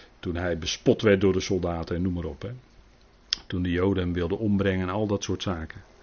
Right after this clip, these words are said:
En hij zit nu, en dat is dan het resultaat, dat is die vreugde, hij zit nu aan de rechterhand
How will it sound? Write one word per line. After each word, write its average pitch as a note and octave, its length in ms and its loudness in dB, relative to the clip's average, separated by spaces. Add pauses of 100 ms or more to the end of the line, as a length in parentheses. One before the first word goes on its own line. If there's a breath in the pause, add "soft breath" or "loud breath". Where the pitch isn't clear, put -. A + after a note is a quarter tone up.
(340 loud breath)
En A#2 140 6
hij A2 100 6
zit F#2+ 240 2
nu, E3 520 8
en F#2+ 140 -4
dat A2+ 160 4
is G#2+ 100 0
dan F#2 180 2
het E2 100 -2
resultaat, F2+ 760 0 (340 loud breath)
dat A2 160 2
is G2+ 100 0
die E2 140 -2
vreugde, D3 380 8
hij G2 180 6
zit D#2+ 200 0
nu C#3 340 6
aan G2 180 -2
de E2 100 0
rechterhand F#2+ 680 2